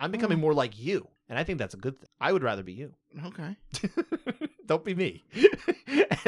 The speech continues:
Speaker 1: Anthony Lionheart Smith against Ryan Spann. This, this fight already happened,
Speaker 2: It already
Speaker 1: didn't it?
Speaker 2: happened in two thousand twenty-one.
Speaker 1: Yeah. I was gonna say, I, I remember this
Speaker 2: Spann
Speaker 1: happening.
Speaker 2: got choked out.
Speaker 1: Yeah.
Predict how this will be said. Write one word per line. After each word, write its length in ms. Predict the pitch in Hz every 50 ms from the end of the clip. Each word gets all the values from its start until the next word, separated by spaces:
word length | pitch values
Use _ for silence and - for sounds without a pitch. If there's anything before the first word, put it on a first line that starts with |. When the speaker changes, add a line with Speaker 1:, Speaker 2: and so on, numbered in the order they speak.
| 226 - - - - - 226 254 226 -
Speaker 1:
Anthony 280 | 180 185 185 208 202 196
Lionheart 440 | 180 165 165 165 160 175 170 160
Smith 340 | - - 160 160 165 165 -
against 320 | 165 147 165 156 147 - -
Ryan 200 | 170 165 160 156
Spann. 220 | - - 170 -
This, 240 | 170 370 - - -
this 220 | - - 359 - -
fight 160 | 392 381 370
already 220 | 349 330 285 226
happened, 320 | 165 143 131 - - - 160
Speaker 2:
It 40 |
already 180 | 170 175 170 160
Speaker 1:
didn't 60 | 156
it? 20 | 147
Speaker 2:
happened 240 | 123 - 127 127
in 60 | 131 -
two 140 | - 151
thousand 300 | - 127 127 123 - -
twenty-one. 340 | - - - 131 - 466 480 -
Speaker 1:
Yeah. 80 | 139
I 280 | - - - - - -
was 100 | - -
gonna 120 | 440 427
say, 180 | - - 349 254
I, 140 | 160 123 - - 180 160 - - _ -
I 60 | 214
remember 320 | 214 302 349 294 202 160 156
this 160 | 131 104 -
Speaker 2:
Spann 80 | 123 98
Speaker 1:
happening. 300 | 92 165 160 160 165 160
Speaker 2:
got 140 | 147 143 -
choked 300 | - 127 107 - - -
out. 200 | - - - - _ _ _ _ -
Speaker 1:
Yeah. 200 | 453 440 359 -